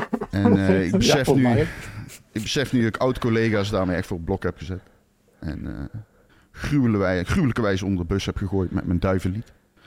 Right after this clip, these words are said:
Speaker 1: Waarbij ik uitzinnig tekeer ging. Met gigantische uithalen. Dus mea culpa.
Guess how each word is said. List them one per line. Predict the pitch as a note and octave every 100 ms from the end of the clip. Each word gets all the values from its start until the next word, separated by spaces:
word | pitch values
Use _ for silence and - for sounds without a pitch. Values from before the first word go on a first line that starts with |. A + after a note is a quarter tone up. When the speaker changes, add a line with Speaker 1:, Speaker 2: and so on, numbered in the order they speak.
| _ _
Speaker 1:
Waarbij | F2+ E2 F#2
ik | F2+ - -
uitzinnig | - F#2+ - A2 F2
tekeer | G2 - F#2
ging. | F#2 G#2 - _ _ _ _ _ _ _ _
Met | F#2 -
gigantische | G2+ B2 B2 A2 - -
uithalen. | F2+ F2 D#2+ D#2+ - _ _ _ _ - - _
Dus | G#2
mea | B2 D#3 -
culpa. | E3 E3+ D#3 D3